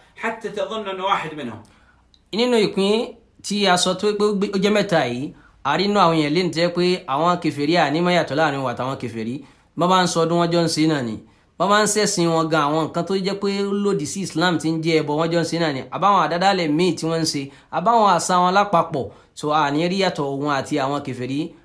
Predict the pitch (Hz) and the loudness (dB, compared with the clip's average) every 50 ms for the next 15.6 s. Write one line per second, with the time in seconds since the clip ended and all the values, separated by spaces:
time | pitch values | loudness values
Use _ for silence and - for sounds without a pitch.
0 | _ _ - 147 147 147 143 143 147 147 147 143 143 143 160 165 170 170 170 - | _ _ -6 -4 -4 -4 -4 -2 -2 0 0 -2 -2 0 0 0 0 -2 -4 -6
1 | - 139 135 131 123 123 110 135 139 143 135 151 147 139 135 127 120 123 131 131 | -4 -2 0 0 0 -2 -2 -4 -6 -4 -4 -4 -2 -2 -2 -2 -2 -2 -4 -4
2 | 143 151 151 151 151 156 151 135 - - 147 147 147 151 - - 135 - - 156 | -4 -6 -6 -2 -2 -2 0 0 0 0 0 0 -2 -2 -6 -8 -8 -4 -4 -4
3 | 139 131 131 156 160 139 127 123 127 - - 123 156 156 123 131 139 151 151 165 | -4 -2 -2 -4 -4 -4 -4 -6 -8 -8 -4 -2 -2 -2 -2 -4 -8 -8 -8 -8
4 | 147 127 117 117 120 123 123 123 113 - 110 110 - - - _ _ _ _ _ | -8 -6 -6 -6 -4 -4 -6 -6 -6 -8 -8 -10 -12 -14 -18 _ _ _ _ _
5 | _ _ _ _ - 156 160 160 220 220 214 - 226 220 220 220 - - _ _ | _ _ _ _ -8 -6 -6 -4 -2 -4 -2 -2 -4 -4 -4 -6 -12 -18 _ _
6 | _ _ _ _ _ _ _ _ _ _ _ _ _ - 160 165 - 180 - - | _ _ _ _ _ _ _ _ _ _ _ _ _ -8 -8 -4 -2 -2 -2 -2
7 | - 180 175 196 185 175 175 170 - 165 - - 180 175 175 - 143 147 - - | -2 -4 -4 -4 -4 -4 -6 -6 -10 -12 -10 -6 -2 -2 -2 -2 -4 -6 -8 -6
8 | - 170 170 165 - 175 175 170 160 160 - 135 - - - - 165 165 165 165 | -4 -4 -4 -2 -4 -6 -8 -8 -8 -8 -10 -10 -10 -10 -10 -8 -4 -4 -4 -4
9 | 165 - 151 147 156 156 156 151 147 156 151 147 151 147 147 147 143 147 156 165 | -4 -6 -8 -6 -6 -8 -8 -8 -8 -10 -8 -8 -8 -10 -10 -8 -6 -4 -4 -2
10 | 170 170 170 - - 170 180 202 208 196 190 185 - - 180 180 175 170 175 175 | -2 -4 -4 -6 -8 -6 -4 -2 -2 -2 -2 -4 -6 -8 -10 -10 -8 -6 -6 -6
11 | 185 185 180 165 - - - - - - 151 127 117 - - - _ _ _ _ | -6 -6 -8 -8 -10 -8 -8 -10 -10 -8 -8 -8 -8 -12 -16 -20 _ _ _ _
12 | _ _ 139 143 147 156 156 151 139 139 139 139 123 - - - _ _ _ _ | _ _ -6 -6 -6 -6 -6 -8 -8 -8 -8 -8 -10 -12 -12 -18 _ _ _ _
13 | - 160 165 165 - 226 226 214 214 240 247 220 180 208 190 175 165 175 196 214 | -4 -4 -4 -2 0 2 2 4 4 4 4 2 2 0 0 0 0 0 0 2
14 | 226 220 208 185 175 175 175 170 160 151 147 147 156 202 180 - 165 156 139 131 | 4 4 6 6 6 4 4 4 2 2 2 2 0 0 0 0 0 0 0 0
15 | 123 120 127 139 165 190 196 185 165 160 156 | -2 -2 -2 -2 -2 0 2 2 2 2 0